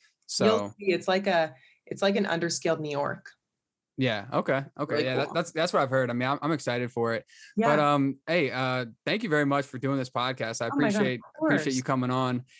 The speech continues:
Speaker 2: And, uh,
Speaker 1: Yeah.
Speaker 2: everyone scroll down below, follow Devin on social media, uh, Instagram at Dev Newberry. I'll have a link below in the description. Uh, any other,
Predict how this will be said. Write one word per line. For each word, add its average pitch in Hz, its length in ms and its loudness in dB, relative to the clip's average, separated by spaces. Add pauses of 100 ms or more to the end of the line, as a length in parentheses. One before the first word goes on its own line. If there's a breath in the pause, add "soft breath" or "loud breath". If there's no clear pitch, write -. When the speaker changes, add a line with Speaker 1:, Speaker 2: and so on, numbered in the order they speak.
(120)
Speaker 2:
And, 143 160 2
uh, 151 60 4
Speaker 1:
Yeah. 147 100 2
Speaker 2:
everyone 175 240 0
scroll 165 240 0
down 160 140 0
below, 143 260 2
follow 143 320 -2
Devin 135 400 -2
on 135 160 -4
social 135 340 -2
media, 135 640 0
uh, 120 220 -6
Instagram 139 460 0 (100)
at 135 340 -2
Dev 131 320 0
Newberry. 135 540 2
I'll 123 80 -2
have 127 220 -4
a 117 80 -8
link 127 240 -6
below 123 220 0
in 123 60 0
the 117 60 -2
description. 131 560 -2
Uh, 123 340 0
any 135 160 2
other, 135 160 4